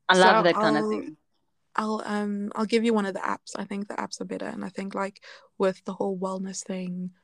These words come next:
Speaker 2: um, and, like, enjoying life, I think the apps would be a better thing than just doing a test.
Speaker 1: Yeah.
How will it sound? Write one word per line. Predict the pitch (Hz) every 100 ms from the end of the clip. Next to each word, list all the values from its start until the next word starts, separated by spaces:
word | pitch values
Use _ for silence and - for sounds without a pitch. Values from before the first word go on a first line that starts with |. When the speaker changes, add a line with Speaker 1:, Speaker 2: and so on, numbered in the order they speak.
| _ _ _ -
Speaker 2:
um, | 190 180 180 180 -
and, | 190
like, | 180 175 - _ - 180 -
enjoying | 202 185 - 180 175 170
life, | 165 170 - -
I | -
think | 202 202
the | -
apps | 160 160
would | 165
be | 165 185
a |
better | 180 170
thing | 180 180 180
than | 170
just | 180 -
doing | 180 -
a | -
test. | - - - - _ _ _ _
Speaker 1:
Yeah. | 165 160 135 123